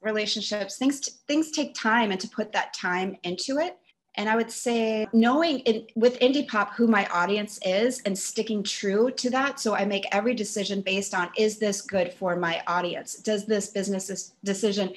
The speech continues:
make sense for the mission of my company, for them? So even in life, for my own life,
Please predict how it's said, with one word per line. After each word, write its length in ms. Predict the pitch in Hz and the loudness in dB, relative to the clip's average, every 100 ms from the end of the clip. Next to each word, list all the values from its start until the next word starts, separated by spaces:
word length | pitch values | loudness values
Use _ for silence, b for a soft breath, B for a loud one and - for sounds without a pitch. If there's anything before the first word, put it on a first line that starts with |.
| B B | B B
make 220 | 220 220 220 | 2 2 2
sense 360 | - 208 190 | 2 2 0
for 120 | - | -4
the 80 | 185 | -2
mission 320 | 180 175 185 | -2 -2 -2
of 140 | 180 180 | -4 -4
my 100 | 170 | -6
company, 560 | - 180 180 165 165 b b | -4 -6 -4 -4 -6 b b
for 220 | - 208 | 0 0
them? 460 | 175 165 170 - - _ _ | 2 0 0 0 -8 _ _
So 420 | - 226 202 202 - | 0 6 6 6 4
even 280 | 254 254 233 | 6 6 4
in 100 | 208 | 4
life, 260 | 202 202 - | 2 2 -2
for 100 | 202 | 0
my 160 | 190 - | 0 2
own 220 | 269 262 | 2 4
life, 280 | 196 160 | 4 2